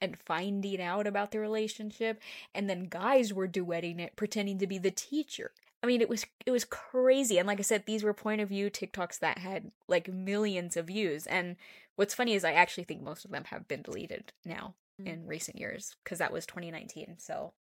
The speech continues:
Speaker 1: Jesus Christ, that was <laughs> five years ago. Wow,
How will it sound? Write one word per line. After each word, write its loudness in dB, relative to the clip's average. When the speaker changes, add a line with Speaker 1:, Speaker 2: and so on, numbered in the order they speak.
Speaker 1:
Jesus -10
Christ, -10
that -6
was -8
<laughs> -18
five 0
years 2
ago. -2
Wow, 4